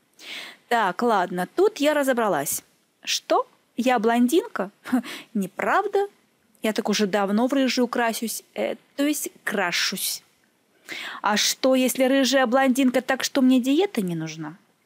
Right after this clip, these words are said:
Может, я вообще хочу стать? Ай, да какая разница,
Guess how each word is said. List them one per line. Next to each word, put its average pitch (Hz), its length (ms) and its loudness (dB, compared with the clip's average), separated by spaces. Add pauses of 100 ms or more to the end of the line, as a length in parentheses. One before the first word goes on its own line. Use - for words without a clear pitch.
(720)
Может, 302 340 2
я 320 80 2
вообще 370 340 2
хочу 247 300 -2
стать? - 480 -2 (100)
Ай, 214 200 0
да 202 160 -6
какая 392 520 2
разница, 180 760 -6